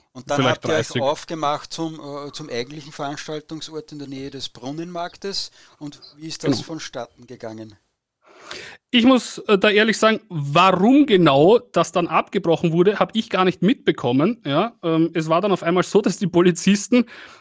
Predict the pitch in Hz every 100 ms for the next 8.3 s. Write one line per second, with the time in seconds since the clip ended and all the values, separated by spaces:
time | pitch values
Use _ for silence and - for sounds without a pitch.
0 | _ 165 170 165 170 170 190 202 - 175
1 | 185 202 233 226 160 180 160 156 - 175
2 | 180 - 175 165 170 175 202 277 - -
3 | 135 180 175 160 147 160 156 156 147 160
4 | 190 165 165 185 165 156 156 156 151 147
5 | 156 180 208 240 - 202 180 170 165 143
6 | 147 147 135 143 190 - 175 - 147 -
7 | 214 254 226 202 - 185 180 165 160 160
8 | 151 147